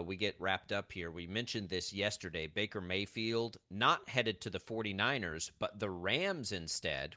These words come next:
which is interesting. Um, the forty-niners appear to be rolling with Brock Purdy.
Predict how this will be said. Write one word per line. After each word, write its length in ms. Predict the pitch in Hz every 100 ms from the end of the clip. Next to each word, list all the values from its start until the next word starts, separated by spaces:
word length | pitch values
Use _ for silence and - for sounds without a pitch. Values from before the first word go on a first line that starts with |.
| -
which 200 | 98 98
is 120 | 90
interesting. 640 | 85 - 78 - 67 73 - - _ _
Um, 380 | 87 85 82 82
the 80 | 80
forty-niners 680 | - 113 113 104 107 110 104
appear 260 | 98 - 107
to 80 | 104
be 140 | 104
rolling 340 | 101 101 104
with 160 | 98 87
Brock 300 | 98 87 -
Purdy. 440 | - 113 127 147